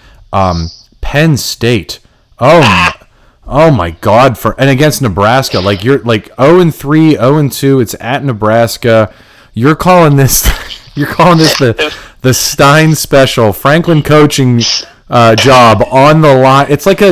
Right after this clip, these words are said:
it's like a W W E match. You know what I mean? Like,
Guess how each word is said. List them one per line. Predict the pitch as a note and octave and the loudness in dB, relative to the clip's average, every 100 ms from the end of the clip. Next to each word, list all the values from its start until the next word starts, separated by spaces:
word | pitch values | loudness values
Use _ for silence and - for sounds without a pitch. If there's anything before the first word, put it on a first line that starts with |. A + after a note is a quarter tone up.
| D#3 | 0
it's | D#3+ | -2
like | G#3 G3+ | 0 0
a | |
W | C#3+ B2 D3+ F3 D#3 | -2 0 2 2 2
W | D#3+ D3+ D#3 D3 C3+ - | 2 2 2 4 2 0
E | C#3+ C#3+ | 0 2
match. | A#2+ A#2 A2+ F#2 F2 - | 2 0 0 -2 -6 -6
You | B2 | 0
know | C3 | 2
what | B2+ | 2
I | B2+ | 2
mean? | B2 B2+ C3 C#3 C3 A#2+ | 2 2 2 2 0 0
Like, | A2+ G#2 G2+ G#2 | 0 0 0 -4